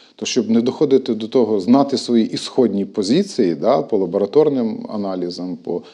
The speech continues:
е, функціональним аналізам, необхідно звертатись до сімейних лікарів і активно користуватися медициною, в тому числі медициною міста Хмельницького.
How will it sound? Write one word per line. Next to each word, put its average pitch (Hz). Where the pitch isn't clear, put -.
е, 90
функціональним 113
аналізам, 95
необхідно 143
звертатись 123
до 120
сімейних 113
лікарів 113
і 120
активно 123
користуватися -
медициною, 85
в -
тому 110
числі 104
медициною 90
міста 80
Хмельницького. -